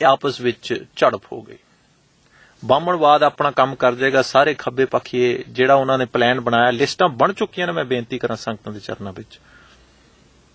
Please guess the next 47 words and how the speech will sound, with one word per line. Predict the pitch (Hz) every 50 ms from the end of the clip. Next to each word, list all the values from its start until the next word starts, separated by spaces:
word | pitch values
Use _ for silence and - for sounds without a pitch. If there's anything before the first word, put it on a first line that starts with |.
| _ _ _ _ _ _ _ _ _ -
ਉਹ | 170 185 208 202
ਲੋਕ | 180 151 151 160 -
ਪਾਵਰ | - 131 120 123 139 175 185
ਵਿੱਚ | 175 185 190 - - 190
ਨੇ, | 196 196
ਉਹਨਾਂ | 196 170 165 160 165 175
ਨੇ | 175 170
ਆਪਣਾ | 156 143 - - 151 147
ਪਲਾਨ | 143 - 135 127 131 139
ਬਣਾਇਆ | 131 113 110 113 117 135 156 170
ਹੋਇਆ, | 160 170 175 175
ਉਹਨਾਂ | 170 165 165 180 180
ਨੇ | 180 -
ਕਤਲੇਆਮ, | - 165 - - 170 170 175 175 170 170 - - - _ _
ਉਹਨਾਂ | - 190 202 220
ਨੇ | 226 233
ਲਿਸਟਾਂ | 202 165 151 190 180 - - - 220 202 - -
ਤੱਕ | - 190 190 -
ਤਿਆਰ | - - 180 170 165 160 156
ਕਰ | - 160 147
ਲਈਆਂ | 143 143 143 143 143 135
ਕਿ | - 143
ਇਹਨੂੰ | 147 165 156
ਕਿੱਦਣ | - - 127 120 135 139 135
ਮਾਰਨਾ, | 127 120 117 117 110 120 120
ਕਿੱਥੇ | - - 123 - - 127
ਮਾਰ | 120 117 113 113 110
ਕੇ | - -
ਉਹਦੀ | 123 120 127 117
ਲਾਸ਼ | 110 110 110 110 110 - -
ਦਾ | 120 113
ਕਿਵੇਂ | - - 120 113 113 107 104 - - - - - _ _
ਫਨਾਹ | - - 139 151 165 175 170
ਕਰਨੀ। | - 160 147 151 175 185
ਉਹਨਾਂ | 190 196 214 208
ਨੂੰ | 208 160
ਬਹੁਤ | 135 151 180 233 262 277 277 -
ਪ੍ਰੈਕਟਿਸ | 208 - 190 180 - _ 185 175 - 165
ਹੋ | 160 151
ਚੁੱਕੀ | - 156 - - 156 147 143
ਹੈ | 135
ਉੱਨੀ | 135 135 135 131
ਸੌ | 117 - 131
ਸੰਤਾਲੀ | 120 - 123 117 - 117 117 117 120
ਤੋਂ | 117 - 120 120 120 117 120
ਅੱਜ | 107 104 -
ਤਾਈਂ। | - - -